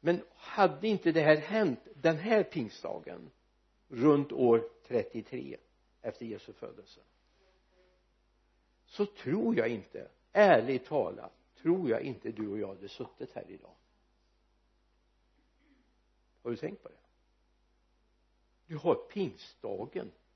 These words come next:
att tacka för så oändligt mycket. Ingen mission hade bedrivits.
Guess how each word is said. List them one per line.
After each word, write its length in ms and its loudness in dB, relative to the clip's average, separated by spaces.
att 220 -18
tacka 500 -20
för 180 -18
så 180 -16
oändligt 880 -14
mycket. 380 -18
Ingen 360 4
mission 520 -2
hade 240 -6
bedrivits. 920 -10